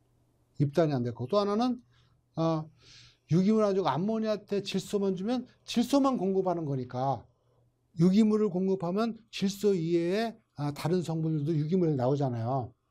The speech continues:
음? 음. 유기물에서 갖고 있던, 아, 소-, 무기물들이 나오겠죠. 무기성분이. 그런데 안 하니까 지-, 그, 어, 지력 소모가 일어나겠죠. 또 하나는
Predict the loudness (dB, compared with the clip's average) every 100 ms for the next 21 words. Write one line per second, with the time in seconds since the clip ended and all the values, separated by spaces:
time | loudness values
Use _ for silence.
0 | _ _ _ -6 -4 -4 _ _ -10 -10
1 | -14 _ _ _ 2 2 4 0 -2 -6
2 | -8 -4 -4 0 0 0 -12 _ _ -8
3 | -8 -8 -20 _ -4 2 4 2 0 0
4 | 2 0 -2 -4 -4 -4 -4 -4 -4 -4
5 | -4 -4 -6 -14 _ -4 0 2 2 0
6 | -10 _ _ -20 -14 -2 2 2 0 0
7 | 0 0 -6 _ _ -8 -8 -8 -10 -12
8 | -2 0 0 -4 _ -6 -2 0 4 4
9 | 4 -4 -4 -6 -8 -6 -2 -2 -2 -8
10 | -12 -14 _ _ _ _ _ _ _ _
11 | _ 2 4 4 2 -2